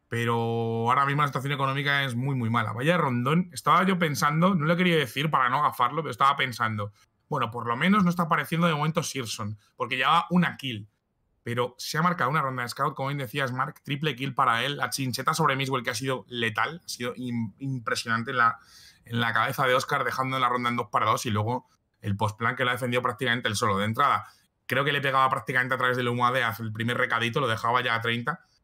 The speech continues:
y luego remataba la faena él solo, ¿no? La verdad que rondón de el señor Searson y problema grave, grave. Ahora, Movistar Raiders con el cinco cero, que pintaba muy bien, la ronda incluso estaba muy bien planteada en el,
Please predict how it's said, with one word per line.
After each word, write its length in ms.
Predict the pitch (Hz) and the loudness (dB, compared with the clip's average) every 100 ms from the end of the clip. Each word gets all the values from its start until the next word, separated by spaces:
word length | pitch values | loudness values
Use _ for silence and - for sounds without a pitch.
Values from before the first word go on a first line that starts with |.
| _ _ | _ _
y 120 | 107 | -4
luego 180 | 107 113 | 0 0
remataba 420 | 117 117 117 117 | 2 2 4 2
la 120 | 113 | 2
faena 320 | 113 107 117 | 0 0 0
él 80 | 107 | -2
solo, 280 | - 113 104 | -4 -4 -6
¿no? 140 | 107 | -8
La 100 | 92 | -6
verdad 220 | 98 107 107 | -2 -2 -2
que 360 | 117 113 107 104 | -2 0 -2 -4
rondón 440 | - 120 117 123 | -2 -2 -2 -6
de 480 | 135 131 135 131 135 _ _ _ _ | -4 -2 0 -2 -4 _ _ _ _
el 120 | 139 | -6
señor 280 | 135 139 139 | -4 0 0
Searson 380 | - 143 - 156 | 0 -2 0 0
y 440 | 143 117 113 110 - | 0 0 -2 -4 -10
problema 580 | - 123 117 131 139 139 | -4 0 2 4 4 2
grave, 340 | 120 127 120 110 | 2 0 0 -4
grave. 240 | 123 120 | -4 2
Ahora, 200 | 120 117 | 4 4
Movistar 360 | 113 113 113 127 | 2 0 0 2
Raiders 260 | 135 135 | 2 2
con 100 | 139 | -2
el 100 | 127 | -2
cinco 240 | 131 131 123 | -2 -2 0
cero, 220 | 147 110 | 0 0
que 80 | 104 | -2
pintaba 400 | 110 110 127 135 | -2 2 2 4
muy 160 | 139 | 0
bien, 280 | 139 170 - _ _ _ | 2 0 0 _ _ _
la 180 | 120 117 | 0 2
ronda 280 | 131 170 127 | 4 2 0
incluso 260 | 113 113 | -4 -6
estaba 240 | 107 131 147 | 0 2 2
muy 140 | 147 | 2
bien 180 | 139 139 | -2 0
planteada 480 | 131 127 123 165 143 | -2 0 2 2 2
en 80 | |
el, 300 | 120 117 113 | -2 -4 -6